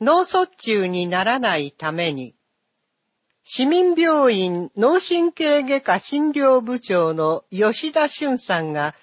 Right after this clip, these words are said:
脳神経についてお話しします。日時、三月二十八日土曜日、十四時から十五時。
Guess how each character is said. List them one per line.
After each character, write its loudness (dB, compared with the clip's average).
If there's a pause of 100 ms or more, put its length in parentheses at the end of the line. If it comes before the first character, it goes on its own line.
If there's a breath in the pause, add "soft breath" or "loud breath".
(260 soft breath)
脳 2
神 -2
経 -2
に -4
つ -4
い -4
て -4
お -10
話 -4
し -12
し -12
ま -6
す。 -20 (840)
日 -4
時、 -8 (100)
三 -2
月 -4
二 -4
十 -4
八 -6
日 -4
土 0
曜 2
日、 -10
十 -4
四 0
時 -4
か -2
ら 0
十 -4
五 0
時。 -16